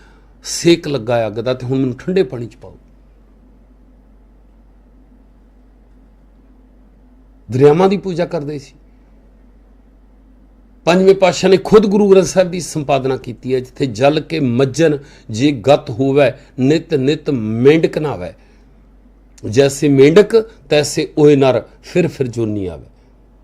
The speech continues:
ਜਿੰਨੀ ਮਹੱਤਤਾ ਪਾਣੀ ਦੀ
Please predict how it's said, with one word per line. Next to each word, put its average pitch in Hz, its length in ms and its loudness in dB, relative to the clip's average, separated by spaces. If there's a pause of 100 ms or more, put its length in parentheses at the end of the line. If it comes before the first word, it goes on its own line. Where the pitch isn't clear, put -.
(4000)
ਜਿੰਨੀ 143 400 0
ਮਹੱਤਤਾ 160 600 0
ਪਾਣੀ 175 460 2
ਦੀ 165 340 -4